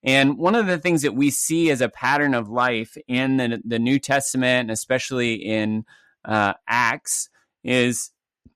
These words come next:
this communication about household. And what the household was, it wasn't just your family.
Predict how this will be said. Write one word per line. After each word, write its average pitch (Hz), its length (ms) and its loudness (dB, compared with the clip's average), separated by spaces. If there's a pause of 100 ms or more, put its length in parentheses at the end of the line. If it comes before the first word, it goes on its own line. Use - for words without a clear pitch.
(160)
this 135 180 -2
communication 147 680 2
about 127 240 4
household. 139 500 0
And 123 80 0
what 170 140 0
the 139 60 2
household 147 560 2
was, 131 300 2
it 120 100 -4
wasn't 180 320 -2
just 147 220 -4
your 123 100 -2
family. 110 600 -2